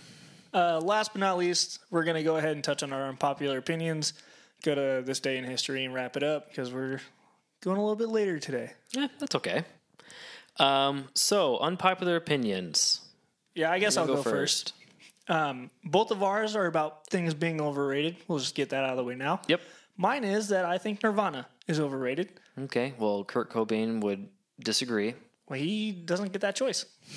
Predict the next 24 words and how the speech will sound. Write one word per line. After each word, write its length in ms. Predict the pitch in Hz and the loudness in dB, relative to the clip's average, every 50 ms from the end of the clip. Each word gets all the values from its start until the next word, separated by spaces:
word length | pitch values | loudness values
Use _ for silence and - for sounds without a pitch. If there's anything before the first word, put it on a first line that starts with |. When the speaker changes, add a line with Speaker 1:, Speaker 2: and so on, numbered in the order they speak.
| - - | -14 -10
Speaker 2:
<laughs> 400 | - - - - - 156 - - | -8 -8 -6 -4 -4 -4 -2 0
Speaker 1:
And 140 | 175 170 | 0 0
he 140 | 156 190 247 | 2 2 2
made 260 | 254 196 233 269 269 | 4 4 2 2 2
that 180 | 190 160 156 - | 0 -2 -2 -2
choice. 320 | - - 156 156 180 196 - 240 214 | -2 -4 -2 2 4 2 2 2 0
<laughs> 260 | - - 190 - - - 202 | -6 -6 -4 0 2 4 4
So, 260 | 202 190 302 262 190 - - - - | 4 4 4 2 0 -2 -10 -10 0
there's 300 | 175 160 185 220 214 196 | 2 4 4 4 2 2
that. 380 | 160 139 139 151 - - - - _ _ - - _ - - - _ _ - _ - - - | 0 2 2 0 -2 -4 -12 -20 _ _ -20 -20 _ -20 -20 -20 _ _ -20 _ -16 -4 2
I 80 | 240 190 | 2 4
don't 100 | 202 214 | 4 4
know. 140 | 190 147 - - - - - - - - _ _ _ - | 2 0 -2 -6 -18 -18 -20 -20 -20 -20 _ _ _ 2
Like, 240 | - 196 175 - - - _ _ _ - - - | 2 2 2 2 -6 -20 _ _ _ -12 0 4
I, 180 | - 185 196 214 - | 4 4 4 4 2
I 80 | 214 | 0
listened 320 | 190 185 226 233 - 247 233 | 2 2 2 2 2 2 2
to 60 | 220 | 2
the 60 | 196 | 2
music, 440 | 175 165 160 151 156 156 151 - - | 2 2 2 2 2 2 0 -2 -2
and 400 | - 233 180 180 175 165 156 160 160 _ | 0 0 2 2 0 -2 -6 -6 -8 _
it 200 | - 202 170 156 | 0 0 0 2
definitely 340 | 170 170 170 170 - 190 175 | 2 0 0 0 -2 -2 0
started, 560 | 151 - - - 156 151 147 151 147 147 156 | 0 0 2 2 0 0 2 0 -2 -2 -4